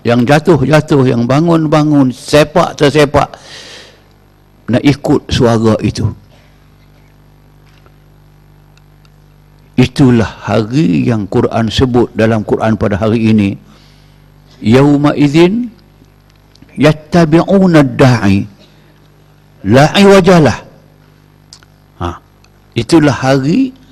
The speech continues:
yang kesemua manusia pada hari itu nak ikut dari arah mana datang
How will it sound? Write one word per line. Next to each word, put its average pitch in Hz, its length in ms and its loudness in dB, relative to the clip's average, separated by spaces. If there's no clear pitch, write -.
yang 117 320 -2
kesemua 180 560 -2
manusia 151 560 2
pada 127 240 -2
hari 127 400 -2
itu 117 320 -2
nak 113 160 -4
ikut - 480 -2
dari 135 320 2
arah 135 400 0
mana 165 320 0
datang 139 400 0